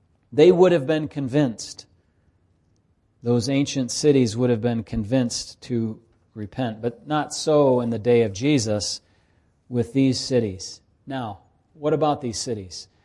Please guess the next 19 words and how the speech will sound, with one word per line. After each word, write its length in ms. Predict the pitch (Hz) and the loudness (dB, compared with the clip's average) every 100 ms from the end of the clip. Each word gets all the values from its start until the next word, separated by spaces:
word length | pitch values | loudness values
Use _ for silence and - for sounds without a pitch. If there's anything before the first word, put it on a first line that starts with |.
| _ - | _ -6
Let 80 | |
me 80 | 147 | 0
give 180 | 143 147 | 2 2
you 60 | 135 | 2
some 220 | 147 127 | 0 -4
historical 800 | 120 - 147 131 123 120 107 - _ _ _ _ _ - | -4 -4 0 2 2 -4 -8 -12 _ _ _ _ _ -4
notes 380 | 123 120 113 | 2 2 0
here. 240 | - 104 101 | -6 -8 -6
We 180 | 123 151 | 0 2
have 500 | 151 156 143 131 - _ _ _ _ _ | 2 4 2 0 -6 _ _ _ _ _
Chorazin 440 | 143 151 180 170 | 2 6 6 6
and 140 | 170 165 | 2 4
Bethsaida, 720 | 156 - 139 123 120 127 - _ _ | 2 4 2 2 0 -4 -10 _ _
Tyre 380 | 156 156 170 170 | -2 0 2 0
and 140 | 160 | -4
Sidon, 600 | - 135 117 110 107 107 _ | -4 -2 -2 -4 -10 -14 _
Capernaum, 800 | - - - 170 160 127 113 110 - _ _ | -18 -14 -4 -2 -2 -2 -6 -10 -14 _ _
and 180 | 127 113 | -10 -8
Sodom. 500 | - 131 120 104 87 | -4 -4 -4 -6 -12